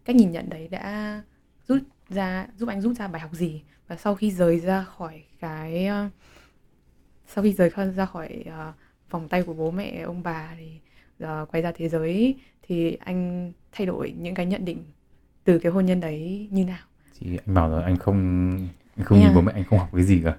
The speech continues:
Speaker 1: Ừ, thì em cũng tưởng là có một cái gì đấy, nhưng mà hóa ra là không có, thì, thì, thì thôi.
Speaker 2: Anh,
Speaker 1: <laughs>
Speaker 2: anh thực sự là anh, anh bảo em rồi mà, anh lớn rất là dốt, không để ý cái gì đâu.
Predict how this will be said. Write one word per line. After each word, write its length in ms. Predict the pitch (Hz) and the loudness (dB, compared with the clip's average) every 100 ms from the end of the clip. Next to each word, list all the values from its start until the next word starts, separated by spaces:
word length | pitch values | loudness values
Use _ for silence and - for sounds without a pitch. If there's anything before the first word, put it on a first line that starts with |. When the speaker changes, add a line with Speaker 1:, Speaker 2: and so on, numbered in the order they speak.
| - | -2
Speaker 1:
Ừ, 80 | 202 185 - | 0 0 -4
thì 260 | - 180 165 185 - | -2 -2 -2 -12 0
em 200 | 214 214 | 0 2
cũng 180 | 233 | 2
tưởng 180 | 233 160 | 4 2
là 260 | 160 160 170 | 2 0 0
có 100 | 175 | 0
một 120 | 196 208 | 2 2
cái 120 | 214 | 2
gì 120 | 226 | 2
đấy, 320 | 196 202 247 262 | 4 4 2 0
nhưng 120 | 247 | 0
mà 80 | 233 | 0
hóa 140 | 233 | 0
ra 120 | 247 | 0
là 80 | 233 | 0
không 180 | 233 233 | 2 0
có, 280 | - 208 277 | 0 -10 -12
thì, 180 | 233 208 | -12 -12
thì, 80 | 196 - | -14 -8
thì 140 | 226 240 | -6 -4
thôi. 340 | 240 262 294 - 214 | -4 -4 -12 -12 -2
Speaker 2:
Anh, 100 | 220 - | 0 0
Speaker 1:
<laughs> 100 | 185 | 0
Speaker 2:
anh 400 | 120 127 127 131 127 | 4 6 6 4 2
thực 100 | 120 | -2
sự 120 | 113 | -2
là 100 | 101 - | -2 4
anh, 300 | 120 120 117 | 6 6 2
anh 160 | - 117 | -2 0
bảo 200 | 98 80 | 0 0
em 140 | 98 | 0
rồi 100 | 95 | 2
mà, 120 | 85 82 | 0 -2
anh 400 | 95 92 92 92 _ 92 | -2 -2 -4 -10 _ -6
lớn 400 | 90 90 101 117 120 120 120 | 2 6 4 2 -6 -10 -8
rất 100 | 151 | -4
là 80 | 135 | 2
dốt, 260 | 143 175 - | 2 2 -2
không 220 | - 139 | -2 2
để 80 | 98 | 2
ý 140 | 104 | 2
cái 100 | 143 | 2
gì 100 | 135 | 4
đâu. 340 | 123 135 107 | 4 2 -2